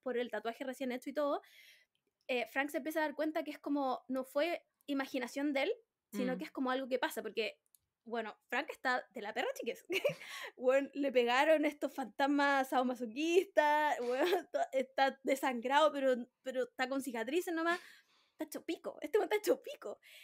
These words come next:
Speaker 1: Entonces le duele todo, po, weón. Y Gerard como que está cerca y siente que cuando él está, em, ya no le du-, como, no es que no le duela nada, pero se siente mucho mejor de lo que estaba.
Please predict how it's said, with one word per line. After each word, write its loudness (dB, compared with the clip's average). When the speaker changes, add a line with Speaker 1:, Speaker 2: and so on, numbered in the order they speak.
Speaker 1:
Entonces 0
le 2
duele 0
todo, 2
po, -20
weón. -12
Y -4
Gerard 4
como -2
que -2
está -4
cerca 0
y -10
siente -6
que -8
cuando 0
él 4
está, -4
em, -2
ya 2
no -2
le -4
du-, -12
como, -4
no -4
es -10
que -6
no -2
le -2
duela -2
nada, 0
pero -4
se -10
siente -4
mucho -4
mejor -2
de -6
lo -4
que -10
estaba. -4